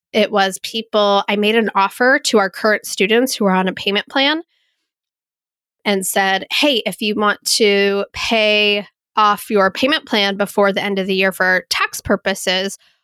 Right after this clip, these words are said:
I'll give you a bonus month and a bonus call." And several people took me up on that. So I just got really creative at the end of December to create thirty-five thousand dollars in revenue, which was really fun.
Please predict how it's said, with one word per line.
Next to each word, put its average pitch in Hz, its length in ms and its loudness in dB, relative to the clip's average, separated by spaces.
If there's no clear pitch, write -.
I'll 214 120 -2
give 196 320 -2
you 185 440 2
a 190 360 0
bonus 190 500 0
month 185 320 0
and 196 100 2
a 180 60 0
bonus 185 400 -4
call." 190 380 -2
And 196 160 -2
several 185 280 -4
people 180 300 -10
took - 240 -12
me 180 100 -12
up 190 140 -14
on 185 140 0
that. 240 240 -2
So 226 100 -4
I 226 60 -2
just 285 200 -4
got 480 200 -2
really 240 260 2
creative 202 640 -2
at 208 120 -6
the - 140 -6
end 208 120 -2
of 202 80 -8
December 190 800 0
to 185 800 0
create 202 420 0
thirty-five 185 460 -2
thousand 190 400 -10
dollars - 580 -6
in 196 320 -2
revenue, 202 380 -4
which 214 200 -6
was 196 160 -6
really 190 220 0
fun. - 320 -10